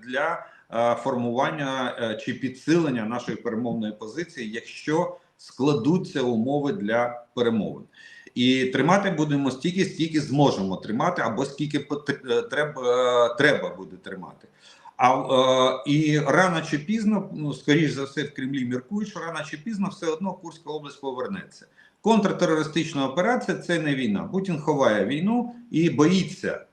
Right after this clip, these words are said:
визнати її. Бо там на-, наступають зовсім інші обставини політичного керівництва країни, а, в-, на відміну від контртерористичної операції. А от з Донбасом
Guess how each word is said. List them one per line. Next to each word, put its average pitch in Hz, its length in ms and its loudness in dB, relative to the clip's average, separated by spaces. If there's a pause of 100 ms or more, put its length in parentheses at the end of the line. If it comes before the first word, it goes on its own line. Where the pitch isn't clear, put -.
(100)
визнати 95 540 0
її. 80 360 -10 (460)
Бо 107 140 4
там 165 460 2
на-, 123 160 0
наступають 143 600 2
зовсім 131 380 0
інші 120 220 -2
обставини 135 560 0
політичного 110 720 -4
керівництва 110 600 -4
країни, 117 460 -2 (640)
а, 95 600 -2
в-, 92 520 -10
на 123 140 2
відміну 120 480 0
від 113 380 -2
контртерористичної 107 1120 -2
операції. - 460 -10
А 151 140 6
от 175 240 2
з - 160 -14
Донбасом 160 800 2